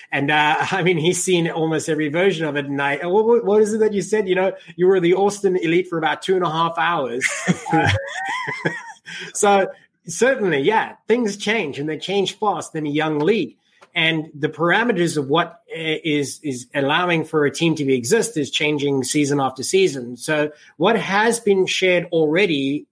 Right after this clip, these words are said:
by a variety of different means may very well change, or it may very well be the truth. We don't know until, of course, a vote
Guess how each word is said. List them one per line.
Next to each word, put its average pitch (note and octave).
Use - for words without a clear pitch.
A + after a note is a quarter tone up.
by C#3
a C3+
variety D3
of C#3+
different C#3+
means C3+
may D#3
very G#3
well F#3+
change, D3
or E3
it E3+
may F#3
very F3
well F3
be D3
the C#3+
truth. -
We E3
don't G3+
know A#2+
until, D#3+
of C#3+
course, C#3+
a C3
vote D3